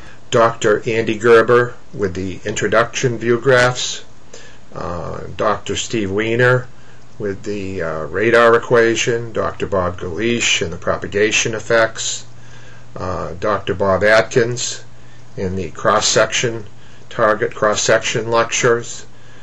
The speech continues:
uh, Jim Ward in the detection lectures and in the signal processing lecture. I'm fully to blame for the clutter lecture.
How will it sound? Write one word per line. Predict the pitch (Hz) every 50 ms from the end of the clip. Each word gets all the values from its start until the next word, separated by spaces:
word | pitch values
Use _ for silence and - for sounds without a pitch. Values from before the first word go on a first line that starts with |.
| - - - -
uh, | - 95 95 95 92 90
Jim | 87 - - 107 104 107
Ward | 107 110 117 117 123 127 123 120 117
in | 104 98 98 92 90
the | 98 95
detection | 90 90 - - - 110 - - - 127 110 107
lectures | 110 113 110 - - - 131 120 120 117 - -
and | - 110 101 110 120 127 131
in | 131 123
the | 120 113
signal | - - 127 120 110 117 110
processing | 107 - 113 107 101 98 - - - - - 104 101 98
lecture. | 98 95 92 - - - - 110 104 - - - - - - - - - - - - - -
I'm | - 123 139 143
fully | 139 - - 135 131 127
to | 120 113
blame | - 113 110 110 110 107 98
for | 107 107
the | 107
clutter | - - - 110 101 101 95
lecture. | 92 95 90 92 92 - - - 104 101 107 104